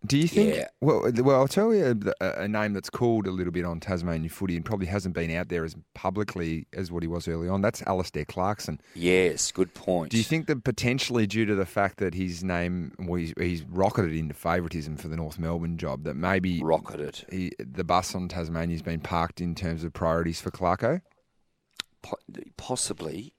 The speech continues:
Speaker 2: yeah. I, but look, you know what annoys me about this whole process, and I don't know any organisation, sporting organisation, well, we've talked about this before, I know, but why are the presidents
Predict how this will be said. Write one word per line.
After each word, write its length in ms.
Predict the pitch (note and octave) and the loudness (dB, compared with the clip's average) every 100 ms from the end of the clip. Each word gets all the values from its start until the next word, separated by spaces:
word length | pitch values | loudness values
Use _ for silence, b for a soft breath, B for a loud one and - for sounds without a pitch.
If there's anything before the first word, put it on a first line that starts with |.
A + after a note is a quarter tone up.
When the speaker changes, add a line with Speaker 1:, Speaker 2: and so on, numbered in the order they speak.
| _ | _
Speaker 2:
yeah. 320 | G#2 G2 F2+ | 2 4 4
I, 140 | G2 G2 | 2 -2
but 260 | - - | -8 -16
look, 360 | - G#2+ - - _ B B B B B B | -12 -10 -12 -18 _ B B B B B B
you 120 | - | -2
know 120 | A#2 F3 | 4 4
what 100 | D3 | 4
annoys 400 | F#2 D#2 D#2 D#2 | -2 -4 -6 -10
me 80 | |
about 180 | D2 D2+ | -8 -8
this 140 | C2+ - | -8 -4
whole 160 | D#2+ | -4
process, 580 | - D#2+ D#2+ - - - - | -4 -8 -6 -6 -6 -6 0
and 100 | G2 | 0
I 80 | |
don't 320 | G2 A2+ A#2+ - | 2 2 0 -4
know 80 | F2+ | -4
any 240 | F#2 G2 | -2 0
organisation, 1120 | F#2 F#2+ E2+ E2+ D#2+ E2 E2+ D#2+ E2 - D#2+ | 0 2 0 0 -2 -2 -2 -2 -4 -6 -6
sporting 800 | - - - F#2 F#2 E2 D#2+ - _ _ | -2 -2 2 2 2 0 -8 -14 _ _
organisation, 680 | F2+ E2+ E2+ D#2+ E2 D#2 E2 | -2 0 -2 0 0 -2 -4
well, 120 | E2 | 0
we've 160 | G#2 A#2+ | 2 2
talked 260 | - E2+ | -2 -4
about 160 | - E2 | -4 -4
this 120 | E2 | -4
before, 440 | - - E2 C#2+ D#2+ | -10 -10 -8 -6 -6
I 40 | |
know, 300 | D#2+ D#2+ F2+ - B B B B | -8 -6 -8 -10 B B B B
but 140 | A2+ - _ _ _ _ | -4 -4 _ _ _ _
why 440 | - A2 C#3+ G3+ - - | 0 4 4 2 0 -4
are 60 | |
the 80 | - | -6
presidents 800 | - - G2+ - D#2+ E2+ - - | -6 0 2 2 -2 -10 -8 -6